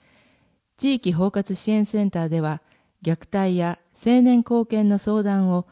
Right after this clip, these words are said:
常時受け付けています。この度、個別相談会を実施します。事前の予約が必要です。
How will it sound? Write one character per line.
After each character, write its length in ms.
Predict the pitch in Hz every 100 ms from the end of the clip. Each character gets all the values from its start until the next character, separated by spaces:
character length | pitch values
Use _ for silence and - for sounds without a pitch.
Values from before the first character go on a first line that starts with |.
| _ _
常 240 | 196 247 196
時 140 | 139
受 100 | -
け 120 | 190
付 200 | - -
け 40 | -
て 120 | 135
い 100 | 117
ま 160 | -
す。 260 | - - _ _ _ _ _ _ _ -
こ 120 | 233
の 120 | 254
度、 400 | 220 165 170 170 _ _ -
個 120 | 202
別 180 | 254 -
相 200 | 247 247
談 220 | 247 240
会 240 | 175 147
を 100 | 131
実 260 | 143 143 -
施 60 | 143
し 140 | -
ま 140 | 147
す。 260 | 147 - _ _ _ _ _ _ _ 180
事 140 | 175
前 180 | 220 254
の 160 | 240 233
予 120 | 214
約 260 | 226 - 214
が 100 | 202
必 260 | - 196
要 140 | 185 180
で 120 | 170
す。 220 | -